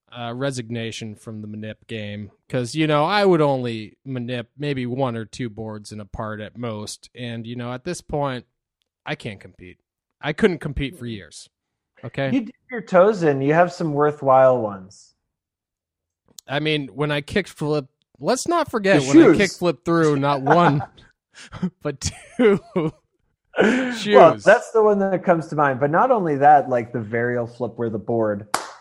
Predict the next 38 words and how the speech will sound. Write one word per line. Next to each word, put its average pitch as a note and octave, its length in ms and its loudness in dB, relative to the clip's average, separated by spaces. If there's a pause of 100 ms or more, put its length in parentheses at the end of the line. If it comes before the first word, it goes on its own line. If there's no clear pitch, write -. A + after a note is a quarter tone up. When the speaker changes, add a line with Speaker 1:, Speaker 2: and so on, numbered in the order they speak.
(100)
Speaker 2:
closes C3+ 440 0
Speaker 1:
Mm-hmm. C#3+ 80 -2
Speaker 2:
in D3 60 -4 (120)
on C#3+ 100 -12
itself, B2 640 0
Speaker 1:
Mm-hmm. B2 280 -8 (1040)
Speaker 2:
the G#2+ 80 -10
fifty A#2 360 -8
fifty B2+ 500 -6
with A#2 220 -6
the A2 80 -10
two A#2 580 -6 (100)
hinged A2+ 440 -8
boards. G#2+ 760 -6 (720)
Speaker 1:
Yep. A#2+ 160 -2
Speaker 2:
You D#3+ 60 8
know, F3+ 100 8
you F3 300 6
and G3+ 300 6
Matt D3+ 320 2
both C#3+ 300 2
used C3 260 0
the A#2 80 -2
door A#2+ 280 2
hinge G#2 260 -4
before G#2 340 -4
I A#2+ 120 2
did. E2 220 -10 (840)
Speaker 1:
Oh, A2+ 120 -2
yeah. C#3+ 160 -2 (600)
Speaker 2:
Yeah. C#3 300 -2
Speaker 1:
Oh, A2+ 60 -12
yeah. B2+ 180 -8 (180)
Speaker 2:
That's F3 180 2
a D4 40 0
good D#4 180 0
one. G2+ 240 -2 (500)
Speaker 1:
Mm-hmm. C3 260 -12